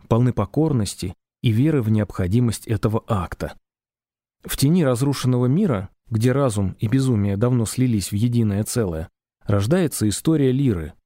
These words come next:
молодой девушки из сердца сообщества, выросшего в стенах заброшенной психиатрической больницы. Лира, дочь вождя, рождённая и воспитанная в этом мрачном уголке земли, стала живым свидетельством искажённых традиций и обычаев, которые кормили её сознание с самого детства.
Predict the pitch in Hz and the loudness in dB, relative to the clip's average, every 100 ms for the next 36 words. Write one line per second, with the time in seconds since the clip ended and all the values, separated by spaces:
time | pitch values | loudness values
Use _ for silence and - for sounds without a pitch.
0 | _ _ _ 107 110 113 104 101 160 135 | _ _ _ 2 2 2 2 2 2 0
1 | - 107 107 - 127 104 - 101 127 113 | -2 -2 -2 0 -2 -2 -4 -2 0 0
2 | - 101 - 92 - _ _ - 113 120 | -2 -8 -8 -8 -8 _ _ 0 2 2
3 | 98 - 107 101 - - 113 110 95 113 | 0 0 0 0 -4 0 2 2 0 -2
4 | 107 110 101 110 104 - 107 - 107 110 | 0 0 0 0 -2 -2 -6 -2 -2 0
5 | 110 - - 104 123 127 98 - - _ | -2 -4 -2 0 2 0 -2 -4 -14 _
6 | _ _ _ _ _ _ _ - 104 156 | _ _ _ _ _ _ _ -2 2 4
7 | 147 92 90 - 110 139 - 131 151 120 | 2 0 -6 -4 0 0 0 0 0 0
8 | 87 - - 113 117 113 123 120 110 107 | -2 -6 -4 0 0 2 2 2 2 2
9 | 117 - 127 107 104 101 107 110 113 113 | 0 -2 -2 0 0 0 0 0 0 -2
10 | - 104 101 117 117 110 95 123 113 85 | -2 -2 0 0 -2 -2 0 0 0 -4
11 | - _ - - 190 143 104 139 170 113 | -8 _ -6 0 2 2 2 0 0 -2
12 | 104 135 175 127 - 110 104 - - - | 0 0 2 -2 -2 -2 -2 -2 -4 -2
13 | 104 131 151 120 - 98 104 165 - 117 | 0 0 0 -2 -2 -2 -2 -2 -2 -2
14 | 123 123 135 127 - 90 90 - 107 131 | 0 0 0 -2 -2 -6 -6 -6 -2 0
15 | 113 98 104 98 123 160 120 107 104 - | 0 -2 -2 0 0 0 0 0 -2 -2
16 | 95 110 143 139 101 - - 127 131 117 | -2 0 0 0 -2 -4 -2 0 0 -2
17 | 104 - - - 110 | -2 -4 -6 -10 -12